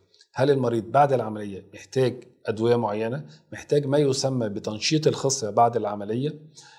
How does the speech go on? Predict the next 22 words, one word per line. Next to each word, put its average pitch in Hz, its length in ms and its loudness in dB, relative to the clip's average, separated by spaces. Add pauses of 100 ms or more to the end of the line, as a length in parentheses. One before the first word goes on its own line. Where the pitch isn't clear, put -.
(140)
نقول 151 280 4
المريض 127 440 2
لو 147 240 8
عاملين 135 360 2
العملية 120 580 -2
عشان 107 580 2 (300)
وجود 143 520 0
ألم، 156 340 6 (260)
آه، 104 320 -4
في - 100 -2
الخصية 147 580 2 (200)
والسائل 143 420 6
المنوي 127 400 0
طبيعي، 131 560 -2
يبقى 113 160 -4
المريض 127 320 0
ده 147 100 4
بعد 151 260 4
العملية 135 540 0 (220)
مش 120 180 -4
محتاج 131 540 2 (160)
أي، 113 340 -2